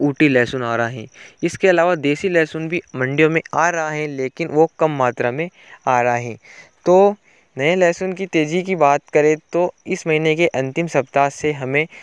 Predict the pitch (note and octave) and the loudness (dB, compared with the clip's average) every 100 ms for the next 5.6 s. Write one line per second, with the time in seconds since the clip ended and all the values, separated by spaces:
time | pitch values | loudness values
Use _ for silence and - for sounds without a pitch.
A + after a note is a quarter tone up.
0 | - - - C#3 F3 D#3+ C#3+ D#3+ D#3 C#3+ | -20 -20 -4 0 2 2 0 -2 -4 0
1 | B2 B2+ D3 D3+ C3 B2+ D3 C3 A#2 C3 | 2 0 -2 -4 -2 -2 0 0 0 -6
2 | A#2 D#3 F#3 - - - F3+ E3 C3+ - | 0 0 0 -6 -20 -2 0 0 -4 -2
3 | D3 B2+ C3 G#2+ - - _ A2 D#3 F3 | -2 -2 -4 -6 -14 -20 _ 0 0 0
4 | F#3+ F#3 F#3 F3+ E3 D#3+ F3+ - F3+ - | -2 0 -2 0 0 0 0 0 -2 0
5 | F#3 F3 E3 F3 E3 | 0 0 0 -4 -8